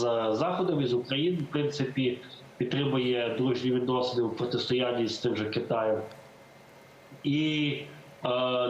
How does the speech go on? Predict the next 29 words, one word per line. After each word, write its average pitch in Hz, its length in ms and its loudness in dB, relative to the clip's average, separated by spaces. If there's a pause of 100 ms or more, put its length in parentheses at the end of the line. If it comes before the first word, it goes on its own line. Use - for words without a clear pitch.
досить, 147 600 -2
е, 127 360 0
нейтрально 147 720 0
в 139 80 2
неї 139 360 0
політично 151 600 0
все-таки 135 720 -2
позиція 123 440 0
більш 131 400 0
нейтральна. 90 540 0 (720)
Е, 110 1120 2 (340)
і 165 100 2
зараз 196 400 0
ми, 185 80 2
до 180 100 2
речі, 175 240 0
не 170 80 2
чули 143 340 2
поки 110 200 -2
що - 160 -4
від 117 180 -2
Індії 117 300 0
якихось 110 480 -2
різких 120 320 -4
також - 400 -2
антизахідних 113 840 -2
заяв, 98 460 -2
бо 101 60 -4
це 104 220 -2